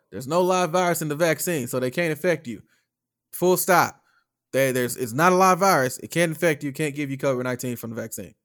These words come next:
Okay, guys? Basically, it makes, and he explains it this way.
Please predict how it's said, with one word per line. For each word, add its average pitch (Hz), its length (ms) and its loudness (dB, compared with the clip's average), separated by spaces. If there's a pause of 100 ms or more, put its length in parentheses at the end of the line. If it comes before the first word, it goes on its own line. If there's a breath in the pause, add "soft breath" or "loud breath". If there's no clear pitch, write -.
Okay, 127 140 -6
guys? 127 200 -6 (500 soft breath)
Basically, 185 460 0 (320)
it 117 100 -10
makes, 170 300 -4 (240)
and 131 300 -4
he 180 340 -2
explains 135 360 -4
it 117 100 -6
this 120 180 -2
way. 95 240 -14